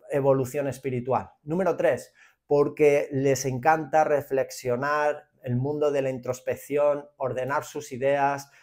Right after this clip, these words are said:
seguir autoconociéndose, porque se recargan de energía, porque conectan con su ser interior. Bueno, pues son razones espirituales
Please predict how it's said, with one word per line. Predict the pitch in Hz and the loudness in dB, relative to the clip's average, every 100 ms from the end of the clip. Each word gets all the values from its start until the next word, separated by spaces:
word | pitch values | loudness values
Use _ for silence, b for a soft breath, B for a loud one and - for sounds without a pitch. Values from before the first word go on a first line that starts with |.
| b | b
seguir | - 127 143 151 | -8 -4 0 0
autoconociéndose, | 147 147 135 123 107 143 143 143 139 143 143 - | 0 0 -4 -4 -6 -8 -6 -6 -6 -6 -4 -4
porque | 123 120 | -4 -6
se | - 120 | -8 -2
recargan | 120 139 139 147 139 | -2 -2 -4 -4 -4
de | |
energía, | 131 117 - 139 139 135 B B _ | -6 -8 -6 -2 -2 -4 B B _
porque | 123 120 131 127 - | -2 0 0 0 -2
conectan | - 123 147 - 151 135 | -4 -2 -2 -4 -6 -2
con | 135 127 | -2 -4
su | - 131 127 123 | -4 -4 -2 -4
ser | - 147 147 | -6 -4 -2
interior. | 139 135 123 131 143 143 b b - | -2 -4 -2 0 0 -2 b b -6
Bueno, | 131 123 | -4 0
pues | 123 120 - _ | 0 -2 -6 _
son | - 151 151 - | -8 -6 -6 -6
razones | 135 117 147 143 139 - | -4 -4 -6 -6 -6 -6
espirituales | 139 135 123 127 131 131 | -10 -8 -6 0 2 2